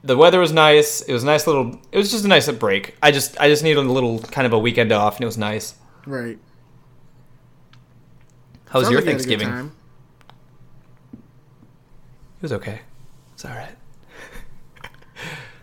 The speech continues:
Speaker 1: How was yours, Kevin?
Speaker 2: Uh, it was chill. Uh, my family came to my place. Usually it's just, like, me and my mom and, like, my grandparents, but this year it was me, my mom, my grandparents, my aunt,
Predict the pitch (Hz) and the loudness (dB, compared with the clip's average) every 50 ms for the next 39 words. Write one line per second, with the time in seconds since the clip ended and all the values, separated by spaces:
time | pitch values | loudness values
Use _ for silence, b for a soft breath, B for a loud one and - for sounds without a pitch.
0 | B B B 151 147 135 117 135 131 127 - 135 117 110 110 113 127 135 - - | B B B 2 2 4 4 2 2 2 2 0 0 2 2 0 0 -2 -8 -14
1 | - - - - - - - - 147 165 196 208 208 208 214 202 185 - - 147 | -20 -20 -20 -20 -20 -20 -14 -8 -6 -4 -2 0 -2 -2 -4 -6 -10 -10 -6 -4
2 | 196 - - - - - - - 247 285 294 269 185 135 120 104 - - 117 151 | -4 -2 -4 -4 -6 -8 -6 -4 -2 -2 -2 -2 -2 -4 -6 -8 -12 -10 -8 -6
3 | 156 151 151 147 151 147 143 143 135 139 143 139 143 - 160 165 165 165 156 156 | -6 -4 -4 -4 -4 -4 -4 -6 -6 -6 -8 -6 -4 -4 -4 -2 -2 -2 -4 -4
4 | 165 165 151 135 131 135 147 151 143 - 147 127 120 123 123 - - - - - | -4 -4 -6 -4 -4 -4 -6 -6 -6 -6 -6 -6 -4 -6 -8 -10 -12 -16 -18 -20
5 | - b b b b b b b b b 160 196 233 226 233 233 214 190 180 - | -20 b b b b b b b b b 2 2 2 4 4 2 2 2 0 -4
6 | - 160 156 - 170 147 131 127 127 139 147 156 147 143 131 127 123 131 139 143 | -8 -12 -8 -4 -4 -4 -2 -2 -4 -2 -2 -2 -2 -2 -4 -4 -6 -6 -6 -6
7 | 143 131 131 131 120 113 107 - - - - b b b b b b b b b | -6 -6 -8 -8 -8 -6 -8 -8 -8 -10 -14 b b b b b b b b b
8 | b b b b b - 139 131 117 127 127 131 139 147 143 175 175 175 175 175 | b b b b b -6 -6 -4 -4 -2 -2 -2 -2 -2 -2 -2 -2 0 0 -2
9 | 175 170 - - 143 131 - - 147 143 - - 156 147 143 139 135 131 131 127 | -4 -6 -8 -6 -6 -4 -4 -2 -4 -4 -2 -2 0 0 0 0 0 -2 -2 -2
10 | 123 120 95 107 110 113 113 - - 143 147 147 139 131 123 127 135 135 135 - | -4 -4 -6 -6 -8 -8 -10 -8 -4 -4 -2 -2 -2 -4 -4 -4 -4 -4 -4 -4
11 | - 82 80 78 - - 165 175 175 170 170 165 165 160 156 156 151 - - - | -4 -6 -8 -8 -6 -4 -2 -2 -2 -4 -4 -4 -2 -2 -2 -4 -6 -10 -14 -16
12 | - - - - - - - - - - - - - 117 110 - 104 131 151 160 | -16 -18 -18 -20 -20 -20 -20 -20 -20 -20 -20 -18 -14 -12 -10 -8 -6 -4 -2 -2
13 | 156 - - - - - - - - | -4 -4 -6 -12 -16 -16 -18 -20 -20